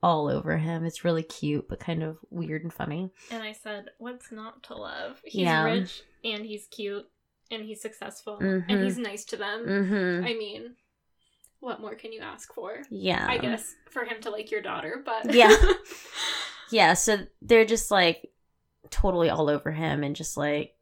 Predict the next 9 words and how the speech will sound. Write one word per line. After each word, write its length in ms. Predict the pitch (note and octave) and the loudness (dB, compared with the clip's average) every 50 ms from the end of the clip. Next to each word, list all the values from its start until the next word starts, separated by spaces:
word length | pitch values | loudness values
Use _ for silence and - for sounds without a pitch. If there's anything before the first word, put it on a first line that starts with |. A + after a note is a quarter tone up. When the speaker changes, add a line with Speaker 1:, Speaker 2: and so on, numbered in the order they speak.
| _ _ - | _ _ -12
Speaker 1:
praising 760 | - - E3 D#3 D3+ D3+ D#3 D3 D3 D3 D3+ D3+ D3+ D3+ D3+ | -4 -2 0 0 0 -2 -2 -2 -2 -2 -2 -2 -4 -4 -4
and, 100 | D3+ D3+ | -4 -2
like, 320 | D3 D3 D3 D3+ D#3 D#3 - | -4 -4 -4 -4 -6 -8 -8
"We 120 | D#3+ D#3+ | -8 -4
love 200 | D#3 D3+ D3 C#3+ | -2 -2 -2 -2
you," 160 | D3 C#3+ D3 D3+ | -2 -4 -4 -4
basically. 560 | - - - - - - - F3+ F#3 G3+ G#3+ | -4 -6 -6 -6 -8 -6 -4 -2 -2 -2 0
Speaker 2:
Mm-hmm. 420 | C#4+ D4+ D4 C#4 A3 G#3 A3 A#3 B3+ - _ - F#3+ | 0 0 0 -2 -4 -6 -10 -14 -14 -14 _ 0 2
Speaker 1:
Um, 520 | F3+ F3+ F3 E3 E3 D#3 D#3+ E3+ F#3 F3+ | 4 4 4 2 2 0 0 -2 -4 -6